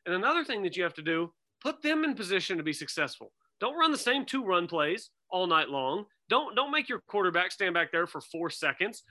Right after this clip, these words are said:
because all you're doing is hoping that Tylen can get open against double coverage. Allow your offensive line a chance for some success as well.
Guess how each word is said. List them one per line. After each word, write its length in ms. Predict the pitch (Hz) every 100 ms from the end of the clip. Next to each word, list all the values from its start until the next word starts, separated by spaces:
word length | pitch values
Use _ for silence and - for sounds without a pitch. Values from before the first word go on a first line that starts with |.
| -
because 200 | 185 175
all 220 | 156 170
you're 120 | 180 160
doing 320 | 156 165 180
is 100 | 151
hoping 320 | 156 160 151
that 120 | 139
Tylen 360 | 147 151 151 147
can 140 | 156
get 100 | 135
open 260 | 135 131 143
against 240 | 135 -
double 220 | 139 131
coverage. 440 | 123 135 131 170 - _ _ -
Allow 280 | 190 220 302
your 160 | 277
offensive 400 | 262 240 - 165
line 300 | 151 208 202
a 40 | 151
chance 420 | 160 147 135 - _ _ _
for 100 | 175
some 160 | - 156
success 540 | 151 - 160 151 - 139
as 120 | 127
well. 440 | 147 156 143 127